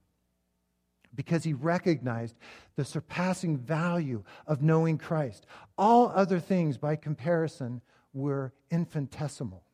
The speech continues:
And he wanted to know Jesus Christ, being found in him, not having his own righteousness coming from the law, but rather the righteousness that comes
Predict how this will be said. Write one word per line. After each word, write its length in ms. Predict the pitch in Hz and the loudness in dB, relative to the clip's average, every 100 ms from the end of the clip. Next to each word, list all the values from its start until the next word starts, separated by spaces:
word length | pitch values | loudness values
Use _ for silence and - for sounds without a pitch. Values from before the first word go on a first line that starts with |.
| _ _ _ _ _ _ _ _ _ _ _ - - - | _ _ _ _ _ _ _ _ _ _ _ -20 -12 6
And 100 | 202 | 8
he 60 | |
wanted 340 | 233 262 277 277 | 10 10 8 6
to 100 | 226 | 4
know 200 | 196 190 | 6 6
Jesus 440 | 165 190 170 160 | 4 0 -2 -6
Christ, 480 | - 208 196 156 - - - | -2 4 4 2 -6 -20 0
being 160 | 185 190 | 4 4
found 420 | - 208 208 208 | 4 4 6 4
in 220 | 180 208 | 4 4
him, 240 | 202 180 170 | 6 6 6
not 200 | 190 185 | 6 6
having 340 | 202 196 175 | 6 6 6
his 180 | 170 156 | 4 2
own 320 | 190 220 208 | 2 6 8
righteousness 580 | 175 160 156 156 165 156 | 8 6 2 -6 -4 -4
coming 300 | - 175 165 | -2 -2 0
from 160 | 151 147 | 0 2
the 100 | 147 | 4
law, 320 | 175 156 135 - - - | 4 2 0 -6 -14 2
but 100 | 175 | 4
rather 380 | 175 196 208 196 | 6 2 4 4
the 140 | 165 | 2
righteousness 720 | 156 180 220 - 165 170 151 | 2 2 0 -2 -6 -4 -2
that 160 | 180 - | -2 -2
comes 360 | 202 190 180 | 2 2 2